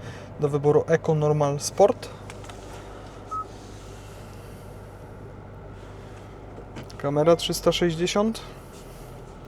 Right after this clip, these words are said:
Dynamiczne linie. Tutaj rzut z góry. Tu informacja z czujników.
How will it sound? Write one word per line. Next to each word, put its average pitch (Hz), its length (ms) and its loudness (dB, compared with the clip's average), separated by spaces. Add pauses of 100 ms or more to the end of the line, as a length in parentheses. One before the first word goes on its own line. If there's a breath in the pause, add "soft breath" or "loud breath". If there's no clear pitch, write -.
(480 loud breath)
Dynamiczne 139 540 2
linie. 156 420 2 (960 loud breath)
Tutaj 139 340 2
rzut 131 220 0
z 139 40 0
góry. 160 400 6 (420)
Tu 127 80 -4
informacja 135 540 0
z - 80 -4
czujników. 139 680 0